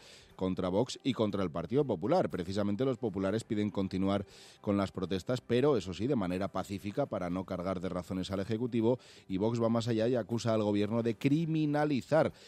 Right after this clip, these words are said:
a los manifestantes y apunta directamente al presidente del gobierno en funciones, Pedro Sánchez,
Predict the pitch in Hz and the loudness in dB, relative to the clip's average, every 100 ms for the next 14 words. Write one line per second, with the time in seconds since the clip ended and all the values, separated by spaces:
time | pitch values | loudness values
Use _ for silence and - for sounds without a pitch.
0 | - - 90 95 87 95 95 98 95 - | -20 -6 -2 -2 0 -2 -2 -2 -4 0
1 | 127 120 156 120 101 120 123 113 104 101 | 0 0 0 0 0 -2 -2 -2 -2 -4
2 | 101 104 110 135 127 120 107 110 117 131 | -4 -2 -2 0 0 0 0 0 0 0
3 | 113 104 104 104 131 147 156 139 147 - | 0 2 0 2 0 0 0 2 0 0
4 | 135 113 107 110 120 123 | -2 -2 -2 -2 0 -2